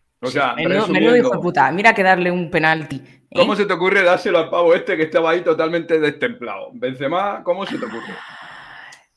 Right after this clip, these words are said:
Speaker 2: Erqueco, esto es lo mismo de siempre, pero a mí no me sorprende que no le expulsen a Dembélé. Eso es, está el pan de cada día. Y veremos más cosas parecidas esta temporada, como la anterior y la anterior y la anterior.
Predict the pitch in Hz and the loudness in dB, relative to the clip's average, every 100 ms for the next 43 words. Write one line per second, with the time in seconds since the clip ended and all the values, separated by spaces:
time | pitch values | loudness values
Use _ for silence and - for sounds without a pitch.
0 | _ 165 175 170 233 208 202 226 226 226 | _ -2 0 2 2 4 4 4 2 2
1 | 226 175 190 214 202 139 139 151 165 208 | 2 2 0 -2 -2 -4 0 0 2 0
2 | 226 208 196 185 202 208 202 170 185 180 | 0 -2 -4 -4 -4 -4 -4 -4 -4 -4
3 | 190 196 190 180 170 151 170 - - 151 | -8 -2 -2 -2 -4 -6 -6 -8 -12 -14
4 | - - - - - - 131 131 135 139 | -14 -14 -16 -18 -18 -20 -10 -8 -8 -8
5 | 135 156 185 - 156 170 190 190 190 185 | -6 -6 -6 -4 0 0 0 0 -2 -4
6 | 190 196 196 156 156 170 170 156 160 170 | -6 -4 -4 -4 -4 -4 -4 -8 -10 -6
7 | 208 240 - - 131 135 135 139 143 151 | -4 -2 -4 -6 -8 -6 -6 -6 -4 -4
8 | - 160 143 - - - - - - - | -6 -8 -10 -10 -12 -10 -12 -14 -14 -16
9 | - | -16